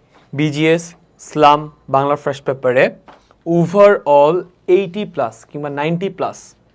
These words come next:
কেমনে পাবো, এক্সাম হলে কি কি কমন ফেলাইতে হবে, কোত্থেকে কমন আসবে, এগুলো দেখবো। প্লাস কমন আসা জিনিসগুলো তো actually এক্সাম হলে সলভ করতে হবে, তাই না? সলভ করার জন্য, সলভ করতে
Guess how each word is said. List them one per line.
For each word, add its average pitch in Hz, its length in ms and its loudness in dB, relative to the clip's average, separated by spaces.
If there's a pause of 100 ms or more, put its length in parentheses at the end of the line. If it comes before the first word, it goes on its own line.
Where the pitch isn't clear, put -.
(560)
কেমনে 190 440 0 (160)
পাবো, 131 240 -2 (1200)
এক্সাম 156 340 -4
হলে 185 240 -2
কি 185 140 -10
কি 185 60 -6 (120)
কমন 180 180 2 (100)
ফেলাইতে 175 340 2
হবে, 123 140 -10 (140)
কোত্থেকে 202 540 -4 (120)
কমন 160 280 -2
আসবে, 120 220 -16 (460)
এগুলো 151 200 0 (100)
দেখবো। 147 260 0 (460)
প্লাস 180 220 6 (360)
কমন 170 260 -2
আসা 170 220 -6
জিনিসগুলো 165 380 -2
তো 165 80 0
actually 156 280 -4
এক্সাম 139 200 -10
হলে 143 100 -8 (100)
সলভ 175 160 -2 (100)
করতে 156 240 -8
হবে, 110 200 -8
তাই 139 160 -6
না? 226 40 -4 (540)
সলভ 175 200 2 (120)
করার 190 260 2
জন্য, 180 200 -4 (320)
সলভ 165 240 0
করতে 185 180 -6